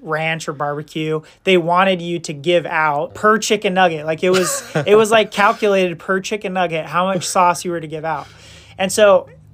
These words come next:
Speaker 1: if they wanted past that amount, then you were supposed to charge them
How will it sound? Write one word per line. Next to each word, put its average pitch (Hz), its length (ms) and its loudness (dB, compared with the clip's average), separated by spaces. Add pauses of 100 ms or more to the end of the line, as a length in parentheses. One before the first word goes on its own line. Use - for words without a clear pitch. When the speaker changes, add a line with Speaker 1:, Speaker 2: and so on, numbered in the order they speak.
Speaker 1:
if 208 180 -2
they 202 140 4
wanted 220 440 0
past 214 400 -2
that 208 180 2
amount, 170 640 -2
then 175 120 -6
you 190 160 -4
were 196 100 -2
supposed 196 500 -6
to 180 80 -10
charge 196 640 -2
them 156 360 -8